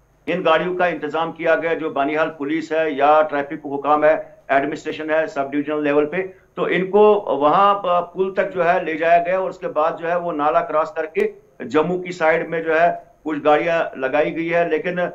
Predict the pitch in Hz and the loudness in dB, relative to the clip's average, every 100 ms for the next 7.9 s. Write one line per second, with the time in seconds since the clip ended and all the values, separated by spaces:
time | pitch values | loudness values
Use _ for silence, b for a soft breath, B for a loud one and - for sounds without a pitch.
0 | - _ - 127 160 185 196 190 185 180 | -12 _ -2 0 2 4 2 0 -4 -2
1 | 190 190 156 - 202 170 170 170 170 156 | -4 -2 -2 -4 0 4 4 2 -4 -4
2 | 147 165 165 160 165 170 165 147 160 165 | -8 -10 -10 -10 -8 -8 -8 -4 0 2
3 | 123 135 151 175 175 170 170 175 175 - | 2 2 2 2 2 2 4 2 0 -4
4 | _ _ 123 185 190 208 190 190 185 180 | _ _ 0 2 2 0 -2 -2 -2 -2
5 | 196 190 196 190 185 175 170 180 185 190 | -2 -2 -2 -4 2 2 2 -2 -4 -4
6 | 190 160 185 180 180 - 175 175 170 175 | -4 -6 -6 -10 -10 -8 -6 -6 -4 -4
7 | - 139 143 147 165 185 180 185 - | 0 2 2 2 2 0 -2 -2 -2